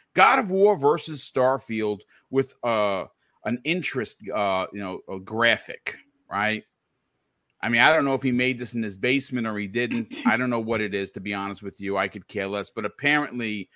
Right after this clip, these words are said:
Speaker 1: the, the, the, the green line on the bottom of this, of this picture is Starfield, meaning that's D O A. And on top of it, he has this big, you know, uh, uh, bouncing line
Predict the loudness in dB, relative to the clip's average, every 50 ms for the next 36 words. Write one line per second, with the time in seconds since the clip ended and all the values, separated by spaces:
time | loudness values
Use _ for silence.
0 | _ _ _ _ _ _ -4 -2 -2 -2 -2 -2 -2 0 2 2 2 0 -2 -2
1 | -2 -2 -2 -2 -2 -6 -6 -6 -4 -2 -2 -2 -2 -2 -2 0 2 2 2 2
2 | 0 -2 -2 -4 -4 -4 -2 -2 -2 -2 -4 -4 -6 -8 -8 -6 -8 -8 -8 -12
3 | -20 -14 -12 -12 -12 -10 -12 -14 -14 -12 _ -8 -8 -8 -8 -8 -6 -4 -4 -6
4 | -6 _ _ _ _ _ _ _ _ 0 0 0 0 0 -4 -10 -16 _ _ -16
5 | -8 -2 2 2 4 2 2 -2 -4 -8 -8 -8 -6 -4 -4 -2 -2 -2 -2 -4
6 | -4 -4 -6 -6 -8 -14 -20 -20 -20 -10 -4 0 0 2 2 0 0 0 -2 -2
7 | -2 -4 -6 -12 -18 _ _ _ _ _ _ _ _ 0 0 0 0 0 -4 -6
8 | -2 2 2 2 2 2 -2 -6 -8 -6 -6 -4 -2 -2 -2 -2 -2 -4 -8 -10
9 | -10 -10 _ 0 2 2 2 0 -4 -8 -12 _ _ _ _ _ -8 -6 -4 -4
10 | -2 0 0 -2 -2 -4 -6 -6 -4 -2 -2 -2 -2 -4 -8 _ -14 -12 -12 -12
11 | -14 -18 _ -16 -16 -16 -10 _ 2 4 4 4 2 -2 -6 -6 -6 -6 -4 -4
12 | -2 -2 -2 -2 -2 -4 -4 -4 -6 -6 -8